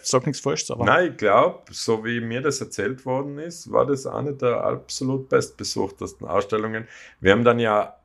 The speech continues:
Speaker 2: gemeinsam ja sogar diesen Tiroler Museumspreis für diese Ausstellung bekommen. Und ich glaub, das war,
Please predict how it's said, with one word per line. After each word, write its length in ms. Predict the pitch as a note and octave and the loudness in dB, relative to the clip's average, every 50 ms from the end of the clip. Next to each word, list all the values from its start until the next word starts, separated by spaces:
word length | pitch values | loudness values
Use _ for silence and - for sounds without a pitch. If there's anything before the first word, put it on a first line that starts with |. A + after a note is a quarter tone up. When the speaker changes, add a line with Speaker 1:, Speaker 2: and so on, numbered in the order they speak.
| _ - | _ -10
Speaker 2:
gemeinsam 640 | - A2+ G#2+ G2 F#2+ F#2+ G#2+ A2+ - - A2 G2+ G2+ | -6 -4 0 2 2 2 2 0 0 -2 -4 -4 -4
ja 200 | G2 F#2 F#2+ G2 | -2 -2 -2 -2
sogar 420 | G2 - - F2+ - - - - - | -4 -6 -8 -10 -8 -8 -8 -8 -10
diesen 420 | - - - - - - F2+ - | -12 -14 -12 -12 -12 -12 -12 -14
Tiroler 360 | - - - F2+ - G1+ - | -16 -8 -4 -4 -4 -4 -4
Museumspreis 800 | - E2 - - - A1 - - - - - - - B1 B1+ - - | -6 -8 -6 -2 -2 -2 -2 -2 -6 -14 -14 -10 -10 -8 -8 -10 -12
für 140 | - - | -16 -16
diese 340 | - - - - - E2 C2+ | -16 -16 -14 -10 -8 -8 -8
Ausstellung 600 | D2 D#2 - - - - D#2+ E2+ F2+ F#2+ G2 F#2+ - | -8 -10 -12 -8 -6 -6 -4 -4 -6 -6 -8 -10 -10
bekommen. 720 | G2 F2+ - - F#2+ F#2+ G2 G#2 A#2+ D3+ F3+ G3 F#3 - _ _ _ _ _ _ _ | -12 -8 -4 -4 -2 -2 -2 -4 -4 -6 -6 -8 -10 -12 _ _ _ _ _ _ _
Und 140 | - A#2 A#2+ | -2 0 2
ich 200 | C3 C3+ C#3 C3+ | 4 4 2 4
glaub, 420 | - A#2 A2 A#2+ D3 D#3 - - | 6 6 8 8 8 4 2 -2
das 280 | C#3 C3+ C3 - - A2 | -2 -2 -2 -2 -2 0
war, 800 | A2+ A#2 B2 C3 C3 C3 C3+ C3+ C3+ C3+ C3 C3 B2+ B2 - | 2 4 4 4 2 2 0 0 -2 -2 -2 -4 -6 -6 -8